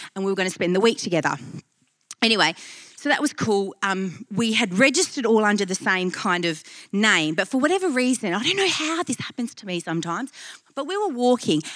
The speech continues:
and we got split up. So the girls got to go down on the cool seats right at the front row, and I'm like, "Oh, far out. What's going on?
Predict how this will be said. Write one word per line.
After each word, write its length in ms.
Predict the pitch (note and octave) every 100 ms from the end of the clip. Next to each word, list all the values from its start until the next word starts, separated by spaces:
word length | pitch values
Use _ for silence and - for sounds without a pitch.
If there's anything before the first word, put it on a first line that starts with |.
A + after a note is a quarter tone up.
| -
and 80 | C4+
we 100 | F4
got 160 | D4
split 300 | - - A3
up. 200 | C4 - -
So 100 | B3
the 80 | A3
girls 320 | D4 F4 F#4
got 180 | - -
to 60 |
go 200 | F#3+ G3+
down 340 | F#3 G#3+ G#3 F#3+
on 120 | F#3
the 80 | E3+
cool 260 | - A3
seats 320 | G3 - E3 G3+
right 180 | F#3+
at 60 | F3
the 60 | F3
front 260 | G3+ E3+
row, 400 | G3+ G3 C3 C#4+ - - - -
and 120 | C4+
I'm 280 | C#4 D4 C#4
like, 260 | B3+ A#3 A3+ -
"Oh, 280 | - - - -
far 640 | - A4+ F#4+ G4+ A#4 G#4
out. 100 | F#3+ - _ _ _
What's 180 | - A#4+
going 340 | - A#4+ B4 B4+ C#5
on? 140 | C4